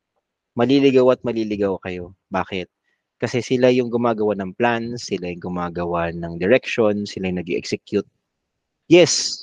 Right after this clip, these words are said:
meron ka pa ring, hindi naman, easy, pwede ba yun? Hindi naman nagbago yung mission vision ko, ah. Hindi nga nagbago. By the document. Pero, how does your client perceive your brand as a company? How does, lalo na pag service-related brand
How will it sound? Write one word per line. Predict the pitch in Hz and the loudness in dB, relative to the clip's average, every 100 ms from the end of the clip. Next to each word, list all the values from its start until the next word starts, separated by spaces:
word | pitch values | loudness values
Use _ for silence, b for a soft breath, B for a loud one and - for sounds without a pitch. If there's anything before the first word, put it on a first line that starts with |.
| - 131 | -10 2
meron | 143 156 147 | 4 6 4
ka | 143 | 2
pa | 139 | 4
ring, | 131 123 120 113 | 4 2 -2 -4
hindi | 165 285 | -2 0
naman, | 240 175 - | 2 0 -2
easy, | 196 190 202 160 120 104 | -4 2 2 2 -4 -4
pwede | 196 180 | 0 0
ba | 151 110 | 0 0
yun? | 101 | -2
Hindi | 120 151 180 | -2 0 0
naman | 175 | 0
nagbago | 151 147 139 | 0 0 2
yung | 143 139 | -2 -2
mission | 123 127 | -8 -8
vision | 120 110 110 101 | -6 -6 -8 -8
ko, | 107 | -6
ah. | 92 | -6
Hindi | 101 185 | 0 2
nga | 151 | 2
nagbago. | 107 98 127 117 87 80 _ _ _ _ _ | 2 2 2 2 -4 -10 _ _ _ _ _
By | 131 165 | 2 4
the | 113 | 2
document. | 90 - 98 101 92 _ _ _ _ _ _ _ _ _ - | -2 -6 -8 -8 -10 _ _ _ _ _ _ _ _ _ 0
Pero, | 127 147 95 85 - _ _ _ _ 127 | 2 2 0 -8 -14 _ _ _ _ 2
how | 120 120 117 117 110 | 4 2 0 -6 -4
does | 110 107 - | -4 -4 -4
your | 120 131 | -4 -4
client | - 110 95 90 87 - | -4 -4 -4 -8 -12 -8
perceive | 101 - - 131 101 | -8 -6 -4 -4 -2
your | 104 104 | -2 -2
brand | 104 98 90 92 | 0 0 0 -6
as | 107 | -8
a | - | -8
company? | - 95 92 95 87 95 - _ _ _ _ _ _ _ _ _ _ | -8 -8 -6 -6 -6 -10 -14 _ _ _ _ _ _ _ _ _ _
How | 113 110 104 | 2 4 4
does, | 101 98 - - - | 4 0 -2 -12 -2
lalo | 143 196 | 2 4
na | 151 | 2
pag | 120 | 0
service-related | - 120 110 113 - - - 117 107 107 104 92 | 0 0 0 -4 -10 -10 -4 -2 -2 -2 -4 0
brand | 107 98 92 | 0 0 -4